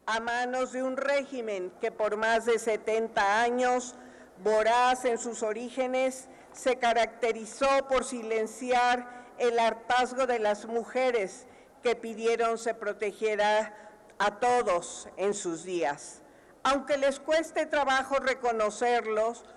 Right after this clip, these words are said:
con sus faltas y omisiones las que ocasionan que no se garantice el pleno ejercicio de sus derechos,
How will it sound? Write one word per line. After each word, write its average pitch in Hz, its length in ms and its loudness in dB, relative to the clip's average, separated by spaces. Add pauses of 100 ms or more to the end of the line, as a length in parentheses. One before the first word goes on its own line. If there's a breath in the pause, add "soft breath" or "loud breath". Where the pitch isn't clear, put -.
(280 loud breath)
con 254 180 4
sus 254 380 -6
faltas 277 540 2
y 254 60 0
omisiones 254 840 0
las 226 260 0
que 254 100 -2
ocasionan 233 920 0 (380 loud breath)
que 269 120 4
no 311 220 4
se 330 140 0
garantice 269 800 2
el 247 80 -2
pleno 254 420 2
ejercicio 233 800 -2
de 214 140 2
sus 208 280 -8
derechos, 196 720 -2